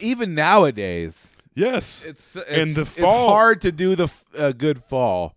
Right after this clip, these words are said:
Speaker 2: from
Speaker 1: from
Speaker 2: a
Speaker 1: a
Speaker 2: building,
Speaker 1: Yes, from a,
Speaker 2: looking
Speaker 1: from a
Speaker 2: down.
Speaker 1: skyscraper.
Speaker 2: Yes.
Speaker 1: Yeah.
Speaker 2: And this
Speaker 1: The
Speaker 2: was
Speaker 1: Hans Gruber
Speaker 2: good.
Speaker 1: effect, if you will.
Speaker 2: Yes.
Speaker 1: Uh,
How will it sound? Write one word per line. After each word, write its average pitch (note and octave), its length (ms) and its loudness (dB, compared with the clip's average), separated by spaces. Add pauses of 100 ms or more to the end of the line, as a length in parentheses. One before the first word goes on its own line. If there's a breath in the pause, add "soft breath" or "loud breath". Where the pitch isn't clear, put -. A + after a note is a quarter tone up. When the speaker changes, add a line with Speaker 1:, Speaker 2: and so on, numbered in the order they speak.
Speaker 2:
from D#3+ 260 -4
Speaker 1:
from - 40 -4
Speaker 2:
a - 100 -2
Speaker 1:
a A#2+ 40 -6
Speaker 2:
building, D3 480 -2
Speaker 1:
Yes, A#2 360 -4
from C#3 220 -2
a, - 20 -6
Speaker 2:
looking C3 120 -4
Speaker 1:
from D3+ 120 2
a D3 60 4
Speaker 2:
down. C#3 80 0
Speaker 1:
skyscraper. B2+ 640 -2
Speaker 2:
Yes. D#2+ 200 -12
Speaker 1:
Yeah. F#2+ 220 -14 (680 soft breath)
Speaker 2:
And C3 200 -6
this F#3 240 0
Speaker 1:
The - 60 -6
Speaker 2:
was E3+ 100 -2
Speaker 1:
Hans F3 240 -2
Gruber D#3 300 -4
Speaker 2:
good. C#3+ 240 4
Speaker 1:
effect, A#2+ 240 -6
if G#2 140 -10
you G2 120 -10
will. F2+ 260 -6
Speaker 2:
Yes. G#2 420 -4
Speaker 1:
Uh, A#2 460 -8